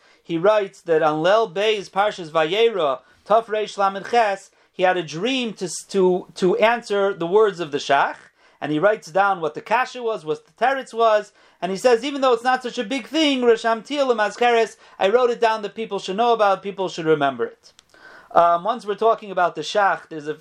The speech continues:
<laughs> there's a cute story. They say that, uh, a certain Rav from Russia, a famous Rav, came to visit him,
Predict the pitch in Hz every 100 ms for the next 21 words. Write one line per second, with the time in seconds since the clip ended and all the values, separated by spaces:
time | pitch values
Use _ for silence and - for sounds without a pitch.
0 | 147 175 - - _ - - 170 143 151
1 | - 226 - 240 240 220 180 165 - 226
2 | 220 160 151 - _ _ - 151 151 156
3 | - 214 202 170 214 214 190 165 170 214
4 | - 165 165 208 196 156 156 202 190 156
5 | 190 208 180 165 190 220 220 165 151 165